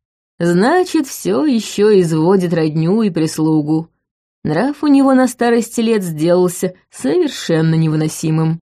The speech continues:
«О, чувствую, они найдут общий язык с Бомардом».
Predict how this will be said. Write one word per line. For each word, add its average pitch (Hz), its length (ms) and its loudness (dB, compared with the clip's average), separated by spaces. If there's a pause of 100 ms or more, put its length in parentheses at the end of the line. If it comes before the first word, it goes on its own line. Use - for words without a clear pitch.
(360)
«О, 185 380 2
чувствую, 254 720 -2
они 208 320 4
найдут 175 600 0
общий 160 420 -2
язык 160 300 0
с 156 100 -4
Бомардом». 156 600 -2